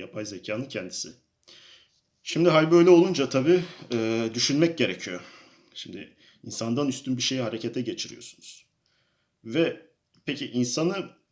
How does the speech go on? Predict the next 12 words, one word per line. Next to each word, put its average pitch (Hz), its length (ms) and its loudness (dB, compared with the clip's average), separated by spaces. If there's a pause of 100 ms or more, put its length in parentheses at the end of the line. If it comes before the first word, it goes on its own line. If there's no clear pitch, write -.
(320)
hayvandan 135 640 0
ayıran 123 640 2 (840)
süreç - 840 -4
nedir? 127 220 0
Yani 98 260 -4
Eric 131 160 0
Fromm'un 151 340 -2
dediği 147 240 0
gibi, - 280 -6 (640)
e, 90 420 -4
insan 170 560 0 (840)
aslında 139 560 -4